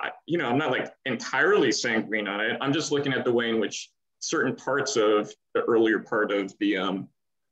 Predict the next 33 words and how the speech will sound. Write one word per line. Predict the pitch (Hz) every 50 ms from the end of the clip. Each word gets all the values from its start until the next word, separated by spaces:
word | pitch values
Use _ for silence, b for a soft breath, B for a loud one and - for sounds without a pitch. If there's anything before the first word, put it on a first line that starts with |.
| _ -
twenty | - - 127 120 110 104 -
tens | - - 110 98 101 101 95 98 113 117 - -
and | 160 175 196 190 185
latter | 180 180 190 208 208 196
part | 196 - 185 175 170
of | 160
the | 175
two | 180 - 180 170 147
thousands | - 165 170 185 196 - 127 113 117
as | 107 104 - 151
well, | 160 143
meaning | 113 110 110 113 110 113
I | - - -
don't | - 143 135 117
have | 117 120 123 127 123 113 -
as | - 113 113 - 117
much | 120 117 -
direct | - 117 113 113 113 113 113 -
experience | 113 110 - - - 117 117 113 113 113 110 - -
with | 107 -
the | 113 110
anti-war | 113 113 117 107 101 127 143 135
movement. | 110 104 - 90 104 107
I | 107
was | 110 117 110 113
overseas | 117 117 117 117 107 104 - - 127 123 117 113 110 - 113
and | 107 104
everybody | 107 101 110 101 107 104 107
around | 107 104 107 104 107 110
me | 101 101
was | 98 98 - - -
telling | 104 101 104 101
me | 95 95 92